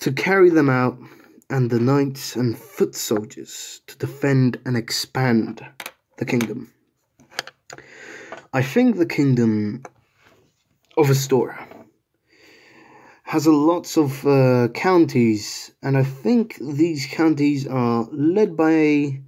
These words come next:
noble family, and their job is to provide foot soldiers and knights, and to collect taxes for the king. And if this is true,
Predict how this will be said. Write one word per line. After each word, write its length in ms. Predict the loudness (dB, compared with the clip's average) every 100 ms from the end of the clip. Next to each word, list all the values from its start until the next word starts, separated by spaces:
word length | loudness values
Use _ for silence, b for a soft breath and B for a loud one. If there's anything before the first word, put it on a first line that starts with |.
| b b b b b -2
noble 280 | 2 2 0
family, 720 | -2 -2 0 2 2 2 0 _ _ -6
and 160 | 0
their 160 | 4 4
job 300 | 4 4 4
is 220 | 2 -2 -4
to 260 | 0 0 0
provide 600 | -2 -2 0 2 2 0
foot 300 | -4 -4 -4
soldiers 760 | -2 0 0 2 2 0 -2 -10 B B B B
and 240 | -6 -2
knights, 760 | 0 0 -4 -8 -14 -14 -16 -18 B B _ -2
and 180 | 0
to 100 | 0
collect 420 | 0 0 0 -2 -6
taxes 640 | -8 -8 -10 -20 -20 -20 _ B B B B
for 200 | 0 2
the 120 | 2
king. 440 | 0 0 0 -4 -14 _ _ _ _ _ b b b b b b -4
And 180 | 0 2
if 140 | 2
this 200 | 0 2
is 220 | 0 -2
true, 580 | -6 -4 2 4 2 0